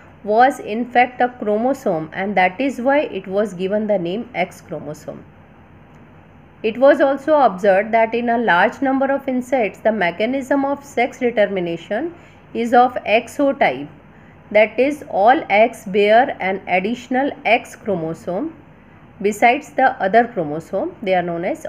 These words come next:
autosomes. On the other hand, some of the sperms bear the X chromosome, whereas some do not.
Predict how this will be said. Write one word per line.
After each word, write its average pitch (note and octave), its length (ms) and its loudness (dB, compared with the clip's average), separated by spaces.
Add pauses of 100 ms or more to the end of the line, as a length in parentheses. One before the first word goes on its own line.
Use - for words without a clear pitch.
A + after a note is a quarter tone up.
autosomes. - 760 -10 (960)
On B3 200 2
the D#4+ 60 6
other D4 340 2
hand, G#3+ 340 -2
some C4 260 2
of C#4 200 0
the C4+ 180 0
sperms A3+ 640 0 (220)
bear A#3+ 340 4
the C#4+ 260 0
X C#4 300 0
chromosome, G3 720 -4 (480)
whereas A3 420 2
some A#3 320 -2
do F3 160 -2
not. C#3+ 340 -10